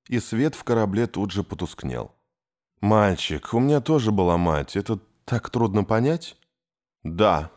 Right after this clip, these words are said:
с вызовом ответил Томми. Альтос терпеливо слушал разговор Томми с миссис Арана.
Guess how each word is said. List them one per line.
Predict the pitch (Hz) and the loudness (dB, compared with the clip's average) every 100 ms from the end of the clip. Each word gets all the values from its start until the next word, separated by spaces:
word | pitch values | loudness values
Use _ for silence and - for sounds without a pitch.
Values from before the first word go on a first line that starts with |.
| _ | _
с | - - | -10 -4
вызовом | 92 123 110 117 120 - | 0 0 0 2 2 2
ответил | 101 90 87 80 87 | 0 0 0 0 -2
Томми. | - 76 64 60 - _ _ _ _ _ _ _ _ _ _ _ _ _ _ _ _ | -2 -2 -2 -6 -10 _ _ _ _ _ _ _ _ _ _ _ _ _ _ _ _
Альтос | 117 143 120 147 - | 2 2 0 -2 -2
терпеливо | - 131 117 123 131 139 | -2 -2 0 0 2 2
слушал | 123 110 120 - 120 | 0 0 -2 0 2
разговор | 107 92 95 104 107 101 | 2 0 0 2 2 2
Томми | - - 139 139 | -2 0 2 2
с | 127 - | 0 0
миссис | 107 110 - 101 | 0 0 -2 -6
Арана. | 113 113 92 64 60 | -2 2 2 0 -4